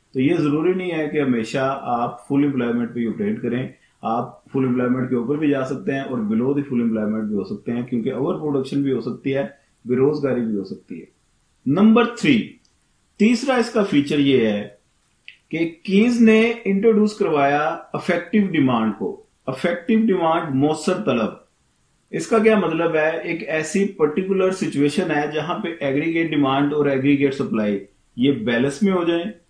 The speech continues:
और इसी point पे national income determine हो जाए। तो इस point को उसने नाम दे दिया effective demand का। effective demand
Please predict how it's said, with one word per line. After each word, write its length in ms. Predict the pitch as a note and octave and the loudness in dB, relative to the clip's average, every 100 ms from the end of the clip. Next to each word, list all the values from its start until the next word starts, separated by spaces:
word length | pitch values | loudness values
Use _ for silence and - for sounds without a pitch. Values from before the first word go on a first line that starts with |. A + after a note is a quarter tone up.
| _ _ _ | _ _ _
और 340 | - F#3+ G3+ - | 0 0 0 -2
इसी 240 | G#3 B3 A#3 | -2 2 2
point 460 | A3+ F3 F3 F3+ | 2 0 0 -2
पे 200 | G#3 F#3 | -2 -2
national 480 | E3+ D#3+ D#3+ - F#3 | 0 0 0 -2 -2
income 320 | E3 D3+ E3+ | 0 -2 -2
determine 460 | D#3 D3+ C#3 C#3 C3 | -2 0 2 4 4
हो 140 | A2 | 2
जाए। 180 | F#2 E2+ - _ _ _ _ _ | -2 -6 -12 _ _ _ _ _
तो 140 | A#2 | -4
इस 180 | A3 A3+ | 0 0
point 380 | - F#3 F3 F3+ | 0 0 0 0
को 60 | F#3 | -2
उसने 200 | G3+ F3+ | 0 0
नाम 320 | D3 D3 D#3+ | 2 0 2
दे 120 | D3 | 2
दिया 220 | C#3+ D3+ | 4 2
effective 420 | D3+ C#3+ - C#3+ | 0 -4 -2 -2
demand 340 | C3+ A#2 G2 G2 | 0 0 -2 -4
का। 380 | - F2 - _ _ - | -8 -12 -16 _ _ -10
effective 600 | C#3 E3+ D#3+ - A3+ A#3 | -4 -2 -2 0 0 2
demand 760 | A3+ F#3+ E3 D#3+ E3+ F#3 F#3+ | 2 2 2 2 2 0 -2